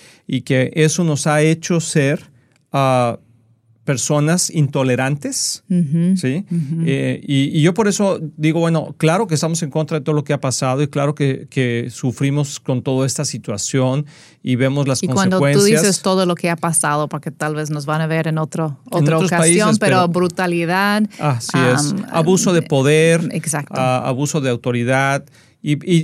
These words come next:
Speaker 1: y luego
Speaker 2: Ujú.
Speaker 1: también todo, eh, la reacción de toda, de, de
Speaker 2: Social.
Speaker 1: social
Speaker 2: Ujú.
Speaker 1: y, y también que otras personas que no tenían nada que ver están sufriendo las consecuencias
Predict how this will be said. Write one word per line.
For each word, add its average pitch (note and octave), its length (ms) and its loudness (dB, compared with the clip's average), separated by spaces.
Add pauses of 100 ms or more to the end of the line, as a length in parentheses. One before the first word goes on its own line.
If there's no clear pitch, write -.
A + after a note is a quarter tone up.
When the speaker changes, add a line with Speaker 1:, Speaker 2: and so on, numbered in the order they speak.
Speaker 1:
y E3 40 6
luego F3 140 4
Speaker 2:
Ujú. F3+ 60 -2
Speaker 1:
también D#3+ 540 4
todo, D#3+ 520 2
eh, C#3 300 2 (140)
la C3+ 120 2
reacción C#3 1080 0
de C#3 180 -6
toda, C#3 360 -2
de, C3 40 -8
de - 40 -10 (180)
Speaker 2:
Social. D#3+ 380 -2
Speaker 1:
social C#3 760 2
Speaker 2:
Ujú. - 0 - (320)
Speaker 1:
y, C3 340 0
y C3+ 120 -4
también C3 300 -2
que C3+ 100 0
otras C#3+ 240 -2
personas D#3 420 -2
que C#3 140 -6
no C3 240 -2
tenían D3 260 0
nada D3 200 2
que C#3+ 140 -2
ver C#3+ 300 0
están C3 260 -4
sufriendo D3 460 -2
las C#3 160 -2
consecuencias C3+ 840 -6